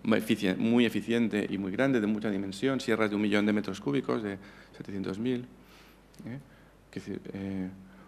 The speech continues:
y donde también son jugadores mundiales en la madera, donde tiene un sector del papel más pequeño,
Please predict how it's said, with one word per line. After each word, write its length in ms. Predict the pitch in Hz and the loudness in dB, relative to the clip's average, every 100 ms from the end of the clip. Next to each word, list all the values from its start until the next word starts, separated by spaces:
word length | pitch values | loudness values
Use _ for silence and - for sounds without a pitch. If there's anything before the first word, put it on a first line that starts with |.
| - - - - - - - - - - - - - | -20 -20 -20 -20 -20 -20 -20 -20 -20 -20 -20 -12 0
y 200 | 117 117 | 4 6
donde 280 | 113 110 107 | 6 6 6
también 280 | 104 139 | 6 6
son 100 | 160 | 6
jugadores 260 | 143 123 117 | 8 8 8
mundiales 420 | 113 110 120 107 | 6 8 6 6
en 40 | 113 | 4
la 60 | |
madera, 160 | 113 139 | 6 6
donde 100 | 117 | 6
tiene 120 | 135 | 4
un 40 | 139 | 0
sector 220 | - 131 | 2 2
del 80 | 123 | 4
papel 180 | 123 | 2
más 160 | 117 113 | 0 -2
pequeño, 460 | 113 131 139 127 | -2 -2 -2 -4